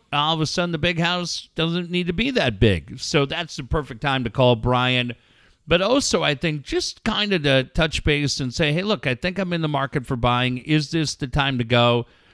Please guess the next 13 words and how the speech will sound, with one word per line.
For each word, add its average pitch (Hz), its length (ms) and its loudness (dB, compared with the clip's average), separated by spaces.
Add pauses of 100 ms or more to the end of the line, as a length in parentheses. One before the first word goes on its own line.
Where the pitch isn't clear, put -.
(200)
Where's 403 360 6
the 190 240 -8 (100)
undiscovered 175 920 2
neighborhood? 92 640 0 (380)
That's 277 240 2
what 214 160 0
I 151 80 4
wanna 135 260 6
know 117 160 6
from 101 220 -6
Brian, 98 400 0
too, 98 280 0
is 98 360 0